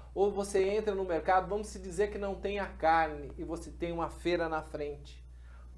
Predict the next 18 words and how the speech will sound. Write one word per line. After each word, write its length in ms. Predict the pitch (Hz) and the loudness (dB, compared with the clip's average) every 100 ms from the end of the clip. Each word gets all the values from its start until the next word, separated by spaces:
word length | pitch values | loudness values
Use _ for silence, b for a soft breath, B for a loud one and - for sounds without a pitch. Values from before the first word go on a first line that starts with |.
| - | -6
Vá 200 | 156 175 | 2 2
lá, 220 | 175 156 170 | 4 0 -2
compra 300 | 160 175 180 | -8 -10 -10
produtos 580 | 175 165 147 165 156 151 | -6 -6 -4 -8 -8 -6
orgâ-, 460 | 170 127 123 135 139 | -6 -6 -6 -8 -6
orgânicos, 920 | 160 147 131 156 165 151 - - - B B - | -6 -4 -4 -4 -4 -6 -10 -14 -14 B B -6
compra 440 | 165 180 151 120 - | -6 -4 -6 -8 -6
coisas 500 | 160 175 175 147 - | -2 -2 -2 -6 -8
que 120 | - 156 | -8 -6
não 180 | 160 196 | -4 -6
te 100 | - | -8
faz 360 | 180 170 156 | -4 -2 -4
mal. 460 | 135 139 151 156 B B B B - | -2 2 2 0 B B B B 4
Parem 380 | 180 202 214 190 | 8 8 8 4
de 100 | 170 | -4
comprar 420 | 180 165 170 160 | -6 0 6 6
as 140 | 151 | 6
marcas 840 | 147 143 160 185 - 143 135 - - | -2 2 4 4 0 -8 -8 -12 -14